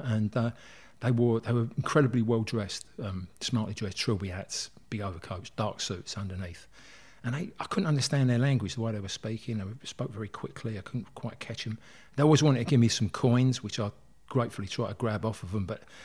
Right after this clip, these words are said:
um, the old, the old man said, "No, no, he's all right, he doesn't need it," and everything. And he was connected to him. It was years later when I started to do research and started to chat to people and find out what was going on. It was years later that I found out these were street bookies, um, thieves,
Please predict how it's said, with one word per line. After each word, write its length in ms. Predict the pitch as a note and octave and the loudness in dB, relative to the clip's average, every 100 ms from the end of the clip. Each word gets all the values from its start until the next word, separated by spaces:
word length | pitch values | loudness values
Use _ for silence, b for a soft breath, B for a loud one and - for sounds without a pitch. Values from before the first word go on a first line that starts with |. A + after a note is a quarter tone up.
| B B | B B
um, 440 | A2 G#2+ G#2+ A#2+ - | 0 0 -2 -6 -2
the 80 | A2 | 2
old, 240 | G#2+ A2 A#2 | 4 4 4
the 60 | |
old 140 | A2 G#2 | 4 4
man 140 | A2 | 2
said, 160 | A2 C3 | 2 2
"No, 180 | F3 E3 | 2 2
no, 180 | D3 C#3 | 0 0
he's 160 | D3 | 0
all 100 | C3 | 0
right, 160 | A#2 A#2+ | 0 -2
he 60 | |
doesn't 260 | A#2 A2 A2+ | -2 -2 0
need 220 | A2 G#2+ | 0 -2
it," 100 | A2+ | -4
and 80 | A2 | -6
everything. 340 | G2+ G#2 A2 A#2+ B B B B | -6 -6 -6 -8 B B B B
And 100 | C3+ | 4
he 80 | G3+ | 6
was 100 | G3 | 4
connected 460 | - D#3+ F#3+ - C3 | 4 4 4 2 4
to 140 | B2 | 6
him. 120 | A2+ | 6
It 120 | C3+ C3 | 6 6
was 120 | B2+ | 8
years 400 | F3 G3+ F#3 D3+ | 12 12 12 12
later 480 | D#3+ D#3 D3 - E2+ D#2+ | 10 8 6 0 -4 -4
when 180 | G#2 G#2+ | 0 0
I 160 | G2+ - | 0 -2
started 420 | - B2 G#2 G2 | -4 -4 -2 -4
to 80 | G#2+ | -4
do 60 | F#2+ | -4
research 420 | G#2+ G2 G2+ G#2 | -4 -4 -6 -8
and 80 | G#2 | -8
started 240 | G#2+ - | -8 -8
to 80 | A2 | -6
chat 240 | - A2+ - | -2 -2 -2
to 80 | |
people 260 | - G2+ G#2+ | -8 -8 -8
and 60 | - | -4
find 220 | G#2+ G2+ | -4 -2
out 60 | |
what 140 | G2+ - | -4 -6
was 100 | F#2+ | -6
going 280 | G#2 G2+ G2+ | -4 -4 -4
on. 80 | G2+ | -6
It 40 | |
was 160 | F#2 G#2 | -6 6
years 280 | C#3 B2 A2 | 8 8 4
later 280 | G2+ - F#2 | -2 -6 -8
that 80 | B2 | -10
I 20 | |
found 280 | - G2 G2+ | -8 -6 -6
out 120 | A#2 B B B B | -10 B B B B
these 220 | A2+ G#2 A2 | 0 0 0
were 100 | G2+ | 0
street 340 | - A#2 A#2 | 4 4 4
bookies, 460 | G#2+ - A#2 A#2+ - - - - - b b b - | -2 2 0 0 -8 -18 -20 -20 -20 b b b -2
um, 520 | G#2 G#2 G2+ G#2 G#2 | 0 0 0 -2 -4
thieves, 720 | - A2 G#2 G#2 - - - | 0 2 4 2 -2 -12 -14